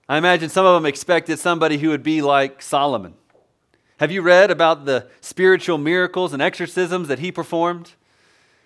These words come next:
They longed for Jesus to be more like Solomon.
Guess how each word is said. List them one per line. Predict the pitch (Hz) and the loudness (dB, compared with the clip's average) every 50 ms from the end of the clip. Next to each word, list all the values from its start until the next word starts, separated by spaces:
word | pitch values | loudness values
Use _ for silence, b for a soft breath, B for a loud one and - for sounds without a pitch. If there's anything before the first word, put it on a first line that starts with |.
| _ _ _ | _ _ _
They | - 151 175 | 0 0 0
longed | 156 139 151 170 180 175 175 175 170 170 143 | 0 0 2 2 4 4 2 0 -2 -6 -10
for | 120 - 165 156 | -12 -14 -14 -12
Jesus | 117 135 147 143 131 135 120 - - | -8 -6 -6 -6 -6 -6 -8 -10 -12
to | - 127 | -14 -12
be | 113 127 123 | -10 -10 -8
more | 123 123 127 131 127 127 123 117 113 - _ _ _ _ _ _ _ _ _ _ _ - | -8 -8 -6 -4 -4 -4 -4 -6 -8 -12 _ _ _ _ _ _ _ _ _ _ _ -14
like | 120 120 117 | -12 -12 -12
Solomon. | - - 131 123 123 117 107 98 95 95 92 87 85 | -10 -8 -6 -6 -6 -6 -8 -10 -14 -18 -20 -20 -20